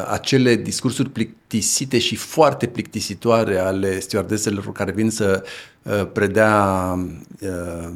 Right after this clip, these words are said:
instructajul, eh, de siguranță, eh, a-, poate fi îmbrăcat și într-o, într-o, într-o etichetă foarte plăcută și acel, eh,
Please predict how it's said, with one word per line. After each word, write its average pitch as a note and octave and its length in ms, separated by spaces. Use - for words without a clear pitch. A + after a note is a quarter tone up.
instructajul, G#2 840
eh, F2 380
de F#2+ 120
siguranță, G2 840
eh, A2+ 40
a-, G#2 300
poate B2+ 220
fi - 160
îmbrăcat G#2+ 540
și - 260
într-o, F#2 760
într-o, F2+ 720
într-o E2+ 720
etichetă G2+ 580
foarte - 340
plăcută G#2 640
și - 300
acel, G#2+ 540
eh, F#2+ 380